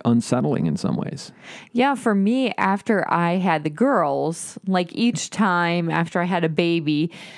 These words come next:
Speaker 2: you know, your boobs start to get, go a little south. And, you know, I mean, there's things that just change about your body that do not come back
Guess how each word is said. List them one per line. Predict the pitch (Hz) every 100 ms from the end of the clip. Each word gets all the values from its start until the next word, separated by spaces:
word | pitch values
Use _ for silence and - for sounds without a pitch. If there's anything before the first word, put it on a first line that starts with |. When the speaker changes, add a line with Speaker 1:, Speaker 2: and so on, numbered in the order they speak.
| - -
Speaker 2:
you | 294 233
know, | 185 165 165 170 175 180
your | 214 247 262 294
boobs | 311 339 330 311 -
start | 349 339 -
to | 330
get, | 294 311 269
go | 294 302
a | 294
little | 302 320
south. | - 302 254 247 254 254 269 269 -
And, | 269 214 202 202
you | 233
know, | 214
I | 196
mean, | 233 233
there's | 262 330 330
things | 403 403 392
that | 381 311
just | 285 269 -
change | - 226 170 135 120 95 165 - - - - -
about | - 190 175
your | 175 180
body | 170 165 165 160
that | 165 147 160
do | 170 180
not | 180 190 -
come | - 214 180
back | 165 151 147 151 -